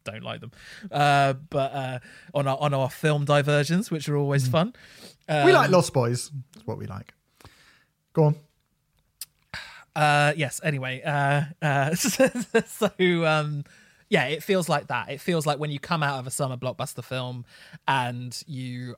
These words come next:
Speaker 1: are just thrilled yet exhausted at the same time.
Speaker 2: Mm. That's quite a very good way to put it, actually, yes. So there you go. Um, the debut album by Greg Puciato, Child Soldier,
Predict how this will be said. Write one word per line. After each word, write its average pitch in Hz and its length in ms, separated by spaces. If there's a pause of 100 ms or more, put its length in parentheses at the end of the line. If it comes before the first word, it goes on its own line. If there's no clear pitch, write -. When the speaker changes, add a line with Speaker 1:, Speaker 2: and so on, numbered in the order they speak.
Speaker 1:
are 123 520 (180)
just - 400 (180)
thrilled 151 720 (640)
yet 143 220
exhausted 123 520
at 110 100
the - 60
same 113 240
time. 113 280 (720)
Speaker 2:
Mm. 110 200 (960)
That's 127 180
quite 120 160
a 113 40
very 123 260
good 123 200
way 120 140
to - 140
put 143 160
it, 123 60
actually, 127 340
yes. 139 320 (100)
So - 160
there 156 120
you 151 80
go. 156 200 (260)
Um, 165 500
the 170 100
debut 214 520
album 131 520 (200)
by 131 220
Greg 160 340
Puciato, 127 680
Child 151 300
Soldier, 139 480